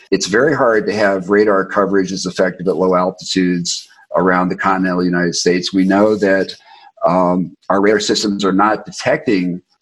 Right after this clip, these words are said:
these vehicles that are violating restricted military airspace, our coastal defense systems. It's the onboard, the new advanced onboard radars on the F eighteens that are identifying them.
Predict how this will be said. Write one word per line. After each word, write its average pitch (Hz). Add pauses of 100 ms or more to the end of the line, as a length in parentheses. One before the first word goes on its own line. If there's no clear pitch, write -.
these 98
vehicles 101
that 98
are 95
violating 98
restricted 95
military 92
airspace, 92
our 78
coastal 107
defense 82
systems. 80
It's -
the -
onboard, 107
the 87
new 107
advanced 101
onboard 101
radars 90
on 87
the 87
F 92
eighteens 87 (420)
that 104
are 90
identifying 85
them. -